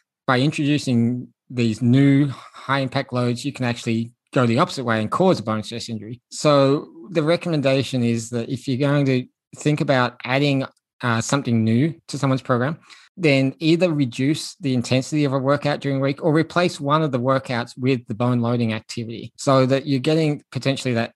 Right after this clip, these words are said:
hopefully that adaptation from the, the plyometric type exercise, but you're not overloading the bone and actually causing a bone stress injury.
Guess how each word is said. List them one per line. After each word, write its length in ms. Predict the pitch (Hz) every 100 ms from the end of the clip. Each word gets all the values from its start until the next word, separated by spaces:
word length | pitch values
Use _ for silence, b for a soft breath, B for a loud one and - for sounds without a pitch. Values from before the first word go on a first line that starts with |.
| -
hopefully 380 | 160 170 - 120
that 220 | 113 -
adaptation 720 | 139 135 - - 120 - 143
from 240 | 147 117 110
the, 220 | 110 120 160
the 160 | 123
plyometric 560 | 104 131 113 117 - -
type 240 | 127 123 -
exercise, 720 | 139 - 143 131 131 156 - b
but 140 | - 127
you're 100 | 131
not 220 | 151 - -
overloading 680 | 131 147 139 131 127 123
the 80 | 120
bone 480 | 117 120 120 117 120 127
and 200 | 113 -
actually 300 | 127 - 110
causing 440 | - 123 120 110
a 60 | 107
bone 240 | 110 107
stress 280 | 113 123 -
injury. 400 | 135 135 113 151